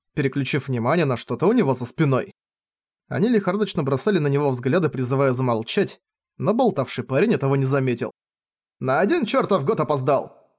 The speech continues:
Хотел бы я из пистолета пострелять!» «Да что ты за идиот такой?» Безжалостный кулак опустился на голову новобранца.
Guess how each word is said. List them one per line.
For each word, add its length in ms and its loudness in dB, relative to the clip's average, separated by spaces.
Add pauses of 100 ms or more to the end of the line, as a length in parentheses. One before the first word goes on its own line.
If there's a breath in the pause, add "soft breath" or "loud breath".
(240)
Хотел 360 2
бы 120 4
я 140 4
из 80 2
пистолета 420 2
пострелять!» 600 0 (520)
«Да 240 2
что 260 0
ты 160 0
за 200 2
идиот 380 2
такой?» 440 0 (960)
Безжалостный 800 0
кулак 320 2
опустился 540 -4
на 120 2
голову 340 4
новобранца. 760 -2